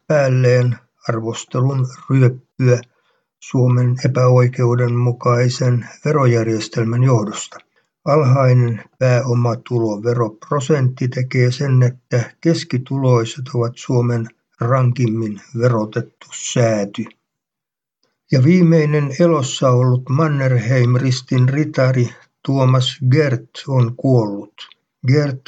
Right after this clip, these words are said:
kuoli yhdeksänkymmentäkahdeksanvuotiaana Oulunkylän kuntoutussairaalassa Helsingissä. Gertin kuolemasta kertoi Mannerheim-ristin ritarien säätiö.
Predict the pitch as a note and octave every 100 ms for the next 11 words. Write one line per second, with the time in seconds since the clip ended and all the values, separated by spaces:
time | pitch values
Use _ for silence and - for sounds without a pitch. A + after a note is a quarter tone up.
0 | - - B2+ B2+ A#2 - - C#3 C3 C3
1 | B2+ B2 B2 B2+ C3 D#3 D3+ B2+ - B2
2 | A#2 B2 A#2 A2+ A#2 A2 A2+ A2 G#2+ _
3 | _ - B2 A#2 A#2 B2+ B2+ C#3 C#3 C3
4 | B2+ B2+ - - - - - A#2+ A#2+ B2
5 | A#2 A#2+ A#2+ - - B2 A#2 A2+ A2 A2
6 | A2 - C3 A#2+ A2+ - A2 A2+ A2 -
7 | B2 - _ _ - B2+ C3 B2+ C3+ B2+
8 | B2+ - _ - A#2 A2+ A#2 A#2+ - C3+
9 | B2+ - _ _ - B2 A#2+ B2 B2+ A#2+
10 | A#2+ - B2 A#2 A2 A2+ G#2+ B2 A#2+ A#2
11 | A#2+ A#2+ - B2 A#2 - - A#2+ A#2+ A#2
12 | A2+ A2+ A2 G#2+ G#2+ - C3+ A#2+ G#2+ G#2+
13 | A2 G#2